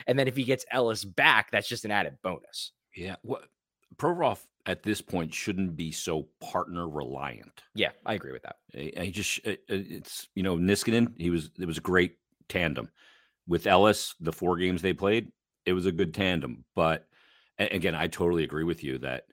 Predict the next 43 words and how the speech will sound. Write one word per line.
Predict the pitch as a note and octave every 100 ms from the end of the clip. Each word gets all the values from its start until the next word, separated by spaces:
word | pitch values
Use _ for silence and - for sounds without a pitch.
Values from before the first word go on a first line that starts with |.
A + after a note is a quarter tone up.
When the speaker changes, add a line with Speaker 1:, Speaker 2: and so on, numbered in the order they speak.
| _ _ _ _ -
Speaker 2:
you |
know, | E2+
putting | D#2+ - A2 A2 G#2+
your, | F#2 E2 C#2+ - _ _ _ -
your | E2 D2+
hopes | - G2 G2
on | E2
the | D2+
season | - F#2 E2 E2 C#2+ C#2
in | F2+ E2+
the | D#2
Ryan | D#2 E2+ F2+ F2
Ellis | E2 E2 D#2+
coming | - E2 D#2+
back | D2+ D#2 D#2+
and | D2 -
staying | - - F2 E2+ E2+
available | D2+ C2+ E2 F#2 C#2 B1 G#1 _ _ _ _ _ _
for | F2+
the | D#2+
rest | F2 -
of |
the | D2+
season | - B2 F2+
is | D#2
a | D#2+
very | C#2 D#2+ C3 C3+ -
tenuous | - G2+ G#2+ F#2+ F2+ D#2+ - - _ _ -
basket | D#2+ E2+ - D2+ -
to |
put | D#2 - -
your | D#2+ C#2 - -
eggs | D2+ C2+
in. | D2 - -
<laughs> | -
You | - -
know | -
what | A2+
I |
mean? | A2+ G#2+ A#2+ C3 - -
Speaker 1:
Exactly. | G#2+ F#2+ E2+ F2 D#2+
Speaker 2:
So, | - _ - _ -
uh, | G#2+